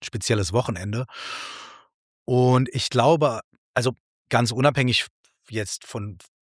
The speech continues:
von Cormier, ich hab mehrere Gespräche in letzter Zeit gehabt, auch in diesem Podcast tatsächlich jetzt schon mehrmals mit verschiedenen Leuten, die, die, sei es im Coaching-Bereich und so weiter, alle sagen zurzeit, hey, die Menschen freuen sich auch,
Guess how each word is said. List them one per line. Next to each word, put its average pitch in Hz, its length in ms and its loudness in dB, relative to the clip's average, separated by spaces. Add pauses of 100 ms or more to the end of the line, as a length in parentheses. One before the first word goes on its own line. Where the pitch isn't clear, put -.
(160)
von 110 160 -8
Cormier, 135 360 4
ich 101 100 0
hab 104 140 -2
mehrere 131 680 0
Gespräche 113 640 0
in 110 60 -2
letzter - 220 -4
Zeit 104 120 -2
gehabt, 104 180 -8
auch 147 160 2
in 151 60 -2
diesem 127 220 -2
Podcast 127 500 0
tatsächlich 107 360 -6
jetzt 110 160 -6
schon 104 180 -4
mehrmals 143 680 0
mit 113 200 -4 (1400)
verschiedenen 165 460 0
Leuten, 131 420 4
die, 117 220 -4
die, 117 180 -8 (180)
sei 123 180 -4
es 123 100 -2
im 139 160 -6
Coaching-Bereich 113 720 0
und 107 60 -10
so 101 80 -4
weiter, 107 240 -2 (800)
alle 170 480 4
sagen 131 400 2
zurzeit, 117 560 0 (120)
hey, 127 340 2 (520)
die 123 60 -2
Menschen 135 540 0
freuen 127 580 2
sich 107 320 -4
auch, 101 480 -8